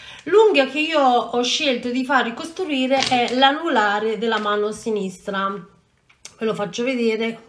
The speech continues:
questo, eccolo qua. Molto lunga, lo metto sul nero, forse si vede meglio.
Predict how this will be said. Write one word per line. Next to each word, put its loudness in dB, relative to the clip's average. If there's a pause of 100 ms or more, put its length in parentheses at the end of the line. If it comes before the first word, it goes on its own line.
questo, -6 (120)
eccolo -8
qua. -10 (580)
Molto 2
lunga, 2
lo 0
metto -2
sul -2
nero, 2
forse -4
si -6
vede -2
meglio. 0